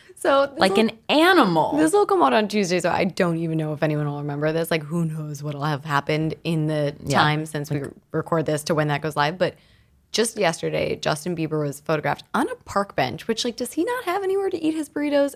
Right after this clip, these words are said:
Speaker 1: Anyways, he was
Speaker 2: I think he,
Speaker 1: eating
Speaker 2: that's what makes me believe he did this on purpose.
Speaker 1: <sighs> He was eating a burrito like it was a harmonica. Like, he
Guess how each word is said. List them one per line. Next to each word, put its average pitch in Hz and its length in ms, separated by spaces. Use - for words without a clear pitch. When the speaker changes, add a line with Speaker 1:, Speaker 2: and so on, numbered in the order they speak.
Speaker 1:
Anyways, 156 380
he 180 100
was 180 80
Speaker 2:
I - 40
think 190 140
he, 247 60
Speaker 1:
eating 262 120
Speaker 2:
that's 170 280
what 170 120
makes 147 220
me 147 140
believe 135 300
he 139 120
did - 140
this - 100
on 76 120
purpose. - 600
Speaker 1:
<sighs> 285 300
He 202 120
was 190 220
eating 269 300
a 302 40
burrito 170 400
like 156 160
it - 120
was 180 100
a 214 80
harmonica. 165 840
Like, 165 240
he - 340